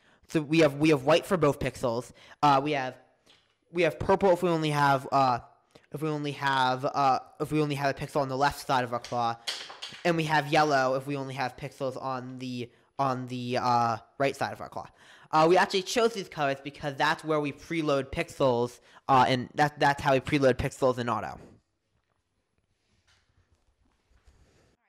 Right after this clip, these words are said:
The, the, the next driver enhancement we have, um,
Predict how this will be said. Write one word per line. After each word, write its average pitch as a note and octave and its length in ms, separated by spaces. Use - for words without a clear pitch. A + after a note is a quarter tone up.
The, E3+ 260
the, D#3 200
the D#3+ 120
next F#3 240
driver F#3+ 280
enhancement D3+ 480
we C3+ 120
have, B2 400
um, B2+ 400